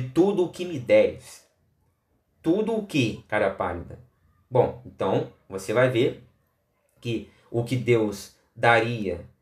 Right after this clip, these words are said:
e o que Jacó provavelmente estava esperando que Deus desse era o quê?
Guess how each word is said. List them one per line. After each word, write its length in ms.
e 140
o 140
que 180
Jacó 360
provavelmente 580
estava 320
esperando 520
que 100
Deus 260
desse 480
era 520
o 120
quê? 300